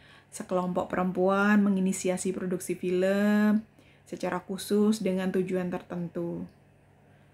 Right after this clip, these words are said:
Secara sederhana, persoalan kesenjangan sering dijawab dengan alasan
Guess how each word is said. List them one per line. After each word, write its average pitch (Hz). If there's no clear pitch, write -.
Secara 196
sederhana, 202
persoalan 202
kesenjangan 208
sering 214
dijawab 190
dengan 185
alasan 190